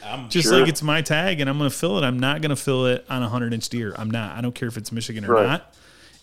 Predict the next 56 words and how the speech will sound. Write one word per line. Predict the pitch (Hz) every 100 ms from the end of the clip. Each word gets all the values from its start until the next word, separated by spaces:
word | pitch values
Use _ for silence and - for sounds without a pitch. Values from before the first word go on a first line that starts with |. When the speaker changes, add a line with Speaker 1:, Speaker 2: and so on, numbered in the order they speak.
| -
Speaker 2:
If | 139
it's | 143
a |
hundred | 135 156 190
inch | -
Speaker 3:
Right. | 190
Speaker 2:
deer, | 180 -
I'm | 151
not | 175 165
shooting | - 240 -
it. | - _ _ _
Speaker 1:
Right. | - 92
Speaker 2:
I'm | 120
not. | 127 156
Speaker 3:
And | -
Speaker 2:
I'm | -
Speaker 3:
that's | -
Speaker 2:
not |
Speaker 3:
you, | -
Speaker 2:
killing | 190
Speaker 3:
and, | -
Speaker 2:
little | 185 185
Speaker 3:
and | 233
Speaker 2:
deer | 214
here. | 110 - -
Speaker 3:
it, | 113 107 _ _ _ _
yep, | 98 101
and | 110
that's | 113 -
your, | 117 110
and | 110
that's | 110 107 -
exactly, | 104 101 107 104 104 107 104 -
that's | 110 -
exactly | 104 107 113 107 104
right. | 95 95 95 87 _
You | 95
know, | 98 95 92
so, | - 98 92 - _ - - - _ _ _
um, | - 104 104 101 - -
but | 196 202
yeah, | 185 - 117
at | 120
the | 147
end, | 147 127
like | 135
I | 123
said, | - 101
at | 107
the | 127
end | 131
of | 135
the | 131
day, | 123 127
I | 117
think, | 131 120